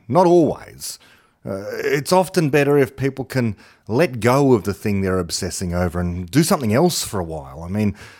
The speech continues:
think creatively, uh, find fun in something else. Uh, being obsessed, obsessively pursuing a goal, often that's not fun. That's the very definition of having something wrong with your mind,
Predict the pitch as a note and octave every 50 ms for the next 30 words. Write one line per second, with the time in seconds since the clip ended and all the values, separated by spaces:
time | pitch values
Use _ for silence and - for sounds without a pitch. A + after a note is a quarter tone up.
0 | _ _ - - D#3+ F3 F3 - - C3 D3 C3 B2+ D3 E3 D3+ C#3 - G2 F2+
1 | D2+ C#2 - - G#2+ G#2 G2 G2 G2 - - C#3 D#3+ E3 D#3+ C3+ G2 F2+ - -
2 | C#3+ C#3+ D3 C#3 C3 A#2+ G#2 F#2+ F#2 - - F#2 E2 - F#2 F2 F#2 G#2+ G#2 E2
3 | - - - A2+ F#2+ - - - - - - - E3+ F#3 E3+ A#2 E2+ - - -
4 | A#2 C3 E3 D#3 - - - - - G2+ - - - - E3+ - - E3+ C3+ C3+
5 | C3+ B2 - A2+ - - - C#3+ C#3+ C#3+ B2 G2+ F#2 F2+ G2 G2 G#2 C3 E3+ F#3
6 | F3+ - - - - - _ _ _ _ _ - C#3+ C3+ C3 D3 E3+ F3+ - F3
7 | E3 D#3+ - - E3 D3+ G2 - - D3+ D#3 A#2+ E2+ D2+ D#2 D2+ - - _ -
8 | - D3+ - - - E3 C#3 D3+ C#3+ C#3 B2+ A2 G2+ B2+ B2+ A2 - B2 A2 A#2
9 | C3+ C3 - - - G2+ F2 F2+ F#2 F#2 F2+ F2 - _ _ _ _ _ - -
10 | A#2 A2 A#2+ A#2 G#2 - B2+ G#2+ G2+ A#2 G#2 G2+ G2+ A2+ A2 G2+ F#2+ F2 D#2+ D#2
11 | D2+ - _ _ _ _ _ - A2 B2+ C3 - - A#2+ B2+ B2+ B2 A#2 A2 A#2
12 | A#2+ C3 C#3 D3+ D#3 E3 F3+ G3+ G#3 G3+ F#3 D#3+ -